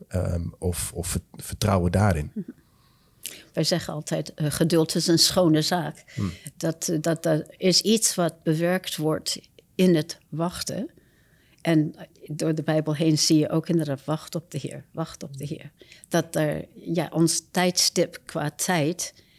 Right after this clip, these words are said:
Speaker 2: is heel anders dan wat Gods tijdstip is. En, eh, natuurlijk, ja, waar we mee kwamen en wat we dachten, eh, is heel anders dan wat wij nu beleven. Maar er zijn genoeg dingen die we nu beleven waarin we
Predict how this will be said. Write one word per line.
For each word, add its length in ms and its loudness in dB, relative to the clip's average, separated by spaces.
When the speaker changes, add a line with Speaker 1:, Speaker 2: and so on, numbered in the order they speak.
Speaker 2:
is 240 4
heel 180 4
anders 360 2
dan 140 0
wat 260 -8
Gods 300 -2
tijdstip 540 -4
is. 360 -10
En, 300 4
eh, 160 -2
natuurlijk, 580 4
ja, 220 -2
waar 260 0
we 100 2
mee 200 4
kwamen 420 2
en 100 0
wat 180 -2
we 80 -2
dachten, 540 -4
eh, 400 0
is 220 2
heel 240 6
anders 340 4
dan 180 2
wat 160 -2
wij 180 2
nu 180 6
beleven. 540 2
Maar 140 0
er 180 -2
zijn 200 2
genoeg 420 2
dingen 300 4
die 120 4
we 100 0
nu 160 4
beleven 540 2
waarin 280 0
we 180 0